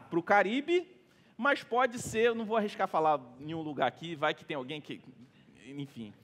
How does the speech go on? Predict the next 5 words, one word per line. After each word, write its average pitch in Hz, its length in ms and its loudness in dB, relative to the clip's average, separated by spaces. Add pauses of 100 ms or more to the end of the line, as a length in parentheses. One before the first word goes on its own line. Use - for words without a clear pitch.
(240)
eu 123 80 -8
vou 151 140 -2
me 160 100 -6
complicar. 151 680 -4 (960)
Então, 214 580 2